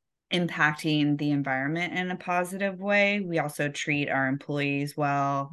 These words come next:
treat the community well, get engaged in the community, uh, ensure our customers are satisfied and really partner with them. That's something that I really like. We, we marry brand and impact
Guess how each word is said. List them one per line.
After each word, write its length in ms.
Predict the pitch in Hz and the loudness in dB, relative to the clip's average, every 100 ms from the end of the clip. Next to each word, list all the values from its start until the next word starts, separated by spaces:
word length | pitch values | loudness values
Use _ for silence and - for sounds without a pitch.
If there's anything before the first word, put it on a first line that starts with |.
| 160 | -10
treat 300 | - 147 131 | -4 -4 -4
the 80 | 147 | -6
community 560 | - 147 139 139 139 | 0 2 2 0 -2
well, 320 | 139 135 131 147 | -2 -2 -2 0
get 200 | 165 151 | 0 2
engaged 680 | 151 - - 123 143 - 156 | 0 -2 -10 -8 -8 -4 0
in 120 | 151 | 0
the 80 | 143 | 0
community, 760 | 151 147 143 139 135 135 139 - - - _ - | 0 0 2 0 -4 -6 -8 -10 -20 -20 _ -2
uh, 280 | 135 131 131 | -2 0 0
ensure 360 | 160 160 170 | 0 2 6
our 160 | 160 156 | 8 6
customers 600 | - 147 - 165 151 151 | 2 -4 -2 0 2 2
are 100 | 151 | -2
satisfied 640 | 151 151 147 151 165 156 151 | 2 4 4 0 0 2 2
and 120 | 147 | 0
really 200 | 147 143 | -2 -6
partner 440 | - 160 139 156 | 0 0 2 2
with 160 | 160 160 | 2 4
them. 280 | 165 160 160 | 4 4 2
That's 200 | 143 - | -2 -4
something 320 | 147 143 139 | -4 -2 -2
that 120 | 139 | 0
I 80 | 151 | 2
really 300 | 160 160 160 | 2 4 2
like. 300 | 156 156 151 | 2 0 0
We, 280 | 151 139 139 - - - _ - | -4 -4 -6 -14 -20 -20 _ 0
we 360 | 160 143 139 - _ _ _ _ _ _ _ _ _ _ _ _ _ _ | 2 2 0 -8 _ _ _ _ _ _ _ _ _ _ _ _ _ _
marry 640 | 175 165 156 147 156 160 160 | 2 4 4 6 8 6 4
brand 840 | 147 147 151 147 147 151 156 165 160 | 0 -4 0 2 4 4 4 2 2
and 460 | 151 139 139 143 - | 2 2 2 -2 -2
impact 580 | 143 143 151 156 - | -2 4 4 4 0